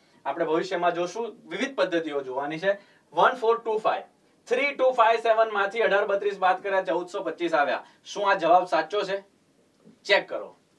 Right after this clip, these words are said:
થ્રી ટુ ફાઈવ સેવન નું ઉદ્ભવ સ્થાન કેટલું આવ્યું? બધા અંકોનો સરવાળો single digit મળે ત્યાં સુધી ત્રણ, Sorry, આઠ. કેટલા આવે?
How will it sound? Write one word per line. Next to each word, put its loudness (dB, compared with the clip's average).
થ્રી -2
ટુ -2
ફાઈવ 2
સેવન 0
નું -4
ઉદ્ભવ 0
સ્થાન -2
કેટલું 2
આવ્યું? 2
બધા 6
અંકોનો 2
સરવાળો 0
single -8
digit -8
મળે -6
ત્યાં -8
સુધી -12
ત્રણ, -8
Sorry, 0
આઠ. -2
કેટલા 4
આવે? 4